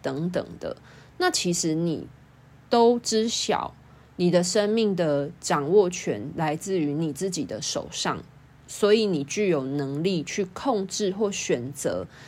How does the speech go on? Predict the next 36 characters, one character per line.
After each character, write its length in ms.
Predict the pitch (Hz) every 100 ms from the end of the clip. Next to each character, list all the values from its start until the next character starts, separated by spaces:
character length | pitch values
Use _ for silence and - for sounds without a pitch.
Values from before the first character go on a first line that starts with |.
| -
你 100 | 180
想 260 | 180 185 143
要 240 | 165 175
经 300 | 170 175 170
历 100 | 185
的 140 | 165 -
一 140 | -
切。 480 | - - 208 165 - - - - - - - - -
那 220 | 302 294
当 280 | 285 269 320
你 140 | 277
能 220 | 156 156 160
够 240 | 208 190
意 160 | 262 240
识 220 | - 233
到 200 | 214 202
这 200 | 190 247
件 200 | 233 226
事 240 | - 277
情 280 | 220 - 147
的 120 | 143
时 300 | 151 - 131
候， 400 | 90 - 196 - - - - - -
你 360 | 202 160 98 - -
就 340 | - 285 220 190
是 500 | - 226 185 127 -
处 340 | - - 151 139
在 240 | 190 170
于 260 | 143 139 151
扬 300 | 151 135 175
升 460 | - 185 165 165
的 300 | 175 131 65 - - - -
历 240 | 208 190
程 320 | 147 160 123 135
当 260 | 127 127
中。 340 | 147 113 92